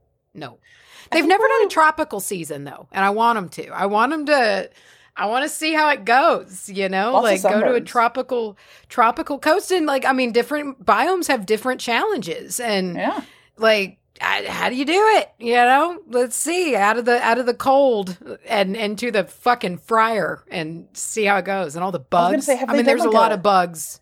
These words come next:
Speaker 1: up there, too.
Speaker 2: Ooh, yeah. That's, okay, that's another thing. Wet and buggy. 'Cause, like, bugs I can
Speaker 1: Wet and
Speaker 2: handle,
Speaker 1: buggy.
Speaker 2: but, like, a mosquito?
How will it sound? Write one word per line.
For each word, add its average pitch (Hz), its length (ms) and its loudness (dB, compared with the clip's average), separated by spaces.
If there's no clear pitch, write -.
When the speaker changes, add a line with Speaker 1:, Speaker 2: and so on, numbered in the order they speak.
Speaker 1:
up 160 160 -10
there, 151 180 -10
too. 135 340 -16
Speaker 2:
Ooh, 170 560 -6
yeah. 156 400 0
That's, 226 360 2
okay, 247 220 0
that's 208 240 2
another 190 240 -2
thing. 165 360 -18
Wet 202 600 0
and 214 320 -4
buggy. 165 440 -2
'Cause, 240 200 -4
like, 254 240 0
bugs 370 380 0
I 370 60 0
can - 80 -4
Speaker 1:
Wet 302 120 -2
and 247 100 -4
Speaker 2:
handle, 233 260 2
Speaker 1:
buggy. 165 180 -4
Speaker 2:
but, 233 160 4
like, 208 180 2
a 190 80 0
mosquito? 254 880 -2